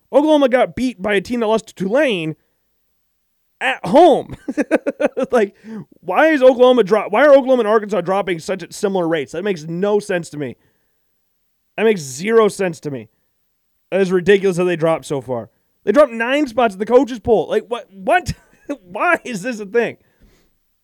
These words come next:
Lost by two points. Or an Ed Reed style touchdown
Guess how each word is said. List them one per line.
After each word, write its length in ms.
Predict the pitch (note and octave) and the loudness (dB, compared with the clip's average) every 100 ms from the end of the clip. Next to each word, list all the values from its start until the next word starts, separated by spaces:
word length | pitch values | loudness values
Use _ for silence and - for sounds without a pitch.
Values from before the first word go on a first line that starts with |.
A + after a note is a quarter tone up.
| - | 0
Lost 160 | D4+ | 2
by 100 | C4+ | 4
two 200 | G#3+ C#4 | 2 0
points. 440 | C4 B3 E3+ - - _ _ _ _ _ _ _ _ _ _ | 2 2 2 -8 -20 _ _ _ _ _ _ _ _ _ _
Or 100 | G3+ | -2
an 180 | A3+ G#3+ - | 0 -2 -2
Ed 240 | A#3 B3+ | -2 0
Reed 320 | B3 B3+ A#3 | -2 -4 -4
style 300 | - A3+ G#3 | -4 -2 -2
touchdown 640 | G3 A#3 - G3 E3 D#3 | 0 -2 -2 -6 -4 -8